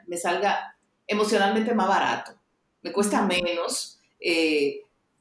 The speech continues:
Speaker 1: entrar a la red social, poner algo lindo y que me digan algo bonito, a yo trabajar en mi relación con una persona que me ve sin maquillaje, para decirlo, eh, de alguna manera, para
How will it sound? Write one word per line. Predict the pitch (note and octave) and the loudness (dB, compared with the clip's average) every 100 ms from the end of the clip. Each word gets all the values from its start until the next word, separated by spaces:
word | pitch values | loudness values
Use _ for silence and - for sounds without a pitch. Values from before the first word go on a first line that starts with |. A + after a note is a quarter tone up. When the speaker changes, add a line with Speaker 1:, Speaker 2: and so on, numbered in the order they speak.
| _ | _
Speaker 1:
entrar | G3+ F3+ G3+ A3+ | -4 0 2 2
a | A#3 | 2
la | A#3 | 0
red | A3 | 0
social, | A#3+ A3 A#3+ G#3 | -2 0 0 0
poner | G3 G3 | -2 -2
algo | A3 A3 | 0 0
lindo | A3+ A#3+ G3+ | 0 -2 -2
y | |
que | G3+ | -2
me | F3+ | -2
digan | F3+ G#3 G#3 | 0 0 -2
algo | G#3 G#3 | 0 0
bonito, | G#3+ G#3 F3+ F3+ F3+ - _ _ | 0 -4 -6 -10 -14 -18 _ _
a | E3 F3 F3 | -2 0 2
yo | F3 | 0
trabajar | G3+ G#3 A3+ G#3 G#3 G#3+ A#3 | 0 -2 -2 -2 0 0 -2
en | - F3 | -6 -4
mi | F3 | -4
relación | E3+ E3+ F#3 F#3 G3+ | -4 -4 -4 -4 -6
con | G3 F3 E3+ - _ | -8 -8 -8 -14 _
una | F3+ F#3+ G#3+ | -6 -4 -2
persona | A#3+ A3 - B3+ G#3 F3+ - - _ _ _ _ _ _ - | -2 -2 -2 -2 -2 -4 -10 -18 _ _ _ _ _ _ -4
que | F#3 F#3 | -2 0
me | F3+ | -2
ve | F3 F3 | -2 0
sin | A3+ | 0
maquillaje, | G#3 - F#3+ D#3 C3+ - B2+ | 0 -2 -4 -2 0 -2 -6
para | C#3+ C3+ | -8 -6
decirlo, | C#3 - D#3 E3+ E3+ D3+ C#3 - | -6 -6 -6 -2 -2 -2 -4 -6
eh, | - C#3 B2+ - | -6 -4 -6 -6
de | D3+ | -6
alguna | D3+ D#3+ E3 | -4 -6 -8
manera, | D3+ C#3+ C#3 C3+ | -8 -8 -8 -8
para | C#3+ C#3 C#3 | -6 -6 -6